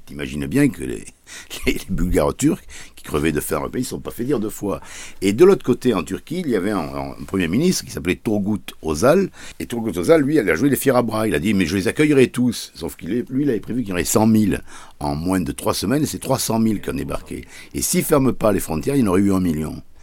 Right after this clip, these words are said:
Mais ça a été donc, il a fallu quand même que, les, en urgence, la Turquie, euh, se prépare à recevoir, euh, à recevoir ces réfugiés, euh, bulgares, qui,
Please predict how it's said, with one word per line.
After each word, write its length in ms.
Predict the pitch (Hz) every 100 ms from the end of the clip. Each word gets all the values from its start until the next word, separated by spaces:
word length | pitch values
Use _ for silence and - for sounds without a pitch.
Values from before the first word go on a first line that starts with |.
| - - - -
Mais 80 |
ça 120 | - 76
a 20 |
été 260 | 71 170
donc, 320 | 170 143 143 -
il 320 | 71 67 -
a 40 |
fallu 240 | - 147 180
quand 120 | -
même 180 | 147 -
que, 120 | 73 -
les, 200 | 62 62 -
en 120 | -
urgence, 440 | 87 73 110 202 120
la 120 | 95
Turquie, 500 | - - - 185 139
euh, 120 | 87
se 140 | 69 62
prépare 400 | - 69 143 147
à 40 |
recevoir, 580 | 87 71 71 92 147 127
euh, 200 | 80 65 62 62
à 60 |
recevoir 440 | 65 69 - 95 135
ces 140 | -
réfugiés, 640 | 76 69 73 87 156 131 71
euh, 100 | 65 - - - -
bulgares, 460 | 107 113 165 135 - - - -
qui, 340 | - 185 147